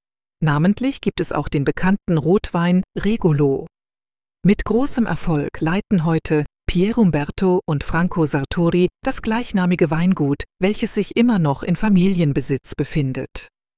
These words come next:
Die Vinifikation. Die Weinberge von Corte Bra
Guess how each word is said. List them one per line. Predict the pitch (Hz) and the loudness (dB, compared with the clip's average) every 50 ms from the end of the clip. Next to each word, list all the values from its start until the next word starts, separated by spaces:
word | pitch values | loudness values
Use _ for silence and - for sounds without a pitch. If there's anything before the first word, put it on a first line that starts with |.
| _ _ _ _ - - | _ _ _ _ -2 0
Die | 170 165 151 156 | 0 2 2 2
Vinifikation. | 196 214 240 226 - 247 226 - 226 220 - - - 220 208 185 151 135 135 - 185 - _ _ _ _ _ _ _ _ _ _ _ _ _ _ _ _ - | 4 4 4 4 2 0 0 0 -2 -2 -2 0 2 2 4 4 2 0 -2 -4 -10 -12 _ _ _ _ _ _ _ _ _ _ _ _ _ _ _ _ 0
Die | 175 165 151 | 0 0 2
Weinberge | 147 160 185 220 262 254 233 220 208 214 208 214 208 | 2 0 2 2 2 2 2 0 -2 -2 0 -2 -2
von | - - 160 143 135 | -2 -2 -2 -2 -2
Corte | - - 196 202 202 - - 208 180 | -2 -2 -2 -2 -2 -2 0 -2 0
Bra | 151 - 156 160 170 185 190 | 0 0 -2 0 0 0 0